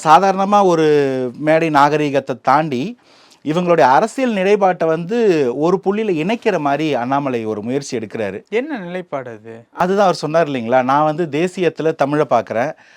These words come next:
Speaker 1: அண்ணன் சீமான் வந்து தமிழ்ல தேசியத்தை பார்க்கிறாரு" அப்படின்னு சொன்னாரு. Actually தமிழ் தேசியம்ன்றது வேற, இந்திய தேசியம், ஃபெடரலிசம், நம்ம பேசக்கூடிய நேஷனலிசம், பார-, பாரதிய ஜனதா நிற்கக்கூடிய நிலைப்பாடுன்றதே வேற.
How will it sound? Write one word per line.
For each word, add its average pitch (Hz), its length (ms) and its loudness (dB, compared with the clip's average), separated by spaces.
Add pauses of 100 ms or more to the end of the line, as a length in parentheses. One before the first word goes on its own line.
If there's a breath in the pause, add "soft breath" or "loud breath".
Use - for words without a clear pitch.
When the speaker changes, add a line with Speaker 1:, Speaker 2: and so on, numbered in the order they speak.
(120)
Speaker 1:
அண்ணன் 175 320 0
சீமான் 190 320 -4
வந்து 156 560 0
தமிழ்ல 180 360 0
தேசியத்தை 156 520 -4
பார்க்கிறாரு" 107 440 0
அப்படின்னு 117 240 -4
சொன்னாரு. 101 380 -6
Actually 185 220 -12
தமிழ் 160 280 -2
தேசியம்ன்றது 160 680 -4
வேற, 120 360 0 (560 soft breath)
இந்திய 226 420 0
தேசியம், 165 500 0
ஃபெடரலிசம், 156 420 2
நம்ம 147 200 0
பேசக்கூடிய 151 540 0 (280)
நேஷனலிசம், 127 600 -2
பார-, 135 300 2
பாரதிய 170 280 4
ஜனதா 151 280 -2
நிற்கக்கூடிய 135 360 -4
நிலைப்பாடுன்றதே 127 680 -2
வேற. 110 320 0